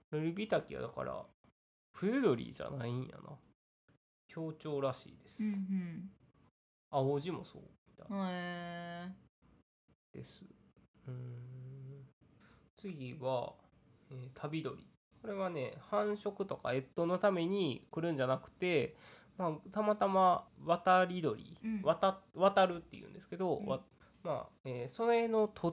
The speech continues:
Speaker 1: 中で、まあ、寄った鳥。
Speaker 2: うんうんうん。
Speaker 1: ま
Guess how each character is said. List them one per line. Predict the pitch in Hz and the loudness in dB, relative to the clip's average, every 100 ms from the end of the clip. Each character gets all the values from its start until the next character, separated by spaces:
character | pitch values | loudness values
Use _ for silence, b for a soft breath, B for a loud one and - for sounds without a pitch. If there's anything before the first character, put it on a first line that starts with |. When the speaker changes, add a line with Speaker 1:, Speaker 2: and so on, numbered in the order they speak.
| - | 0
Speaker 1:
中 | - 277 165 | 0 2 2
で、 | 247 285 139 - _ - _ - | 4 2 2 -4 _ -20 _ 2
ま | 156 | 4
あ、 | |
寄 | 127 170 | 6 4
っ | 180 - | 2 -4
た | - | -6
鳥。 | - - - | -6 -12 -8
Speaker 2:
う | |
ん | 190 165 175 | -8 -8 -14
う | |
ん | 160 143 | -14 -14
う | 156 | -14
ん。 | 151 180 - - - | -14 -16 -20 -20 -6
Speaker 1:
ま | 151 123 | 0 0